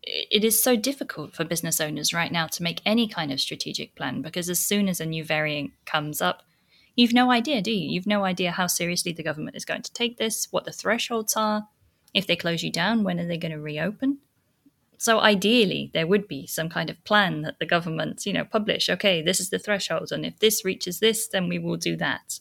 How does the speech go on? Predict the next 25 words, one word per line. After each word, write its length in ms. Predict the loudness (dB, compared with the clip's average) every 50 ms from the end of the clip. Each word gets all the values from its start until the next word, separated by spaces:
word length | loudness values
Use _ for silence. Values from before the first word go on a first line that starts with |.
| _ -6
And 180 | -4 -2 0
when 140 | 0 2 2
it 140 | 2 0 0
reaches 340 | -2 -4 -2 -4 -6 -6 0
this 180 | 0 2 2
again, 440 | 2 2 2 2 4 4 4 4 4
we 120 | 2 0 -2
will 140 | -2 -4
do 220 | -4 -2 -2 -2 0
this." 320 | 0 0 0 -2 -8 -8 _ _ _ _ _ _ _ -20 -20 -20 -16 _ 0
Um, 180 | 2 2 2 2
and 200 | 0 0 4 4
that 100 | 4 2
would 140 | 2 0 0
make 180 | -2 -2 -2
things 160 | -2 -4 -4 -2
a 60 | -2
lot 160 | -4 -2 -2
easier 220 | -2 -2 -2 -4
to 100 | -6 -6
plan, 280 | -10 -8 -8 -4 -2 0
you 60 | 0
know, 160 | 0 0 0
manpower 880 | 0 0 2 2 2 2 0 0 0 0 2 2 2 2 0 0 -2 -2
and 240 | -4 -6 -8 -8